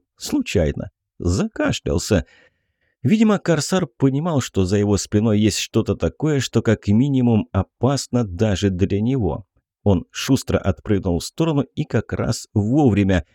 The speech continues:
На то место, где он сидел, прилетело сразу три щупальца, причём очень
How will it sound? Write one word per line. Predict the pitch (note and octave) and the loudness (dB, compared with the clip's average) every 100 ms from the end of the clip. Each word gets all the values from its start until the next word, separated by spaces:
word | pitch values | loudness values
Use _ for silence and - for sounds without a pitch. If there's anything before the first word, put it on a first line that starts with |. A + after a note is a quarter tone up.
| _ _ - | _ _ -2
На | G#2+ C#3 | 2 2
то | F#3 | 2
место, | G#3+ G#3 - C#3 | 0 0 -2 -4
где | B2+ C#3+ | -2 0
он | B2+ G2+ | 0 0
сидел, | - G2+ A2 F#3 | 0 0 2 0
прилетело | - - C3 B2 C#3 C3 | 0 -2 0 0 0 0
сразу | - A2 G#2+ A2+ - _ | 2 2 4 2 0 _
три | - E3+ D3+ | 0 2 0
щупальца, | - - C#3+ A#2+ A#2+ A2 - A2 | -4 -4 -4 -2 -2 -4 -4 -4
причём | G2 G2 - A2+ | -2 -2 2 4
очень | A2 - G2 | 4 2 0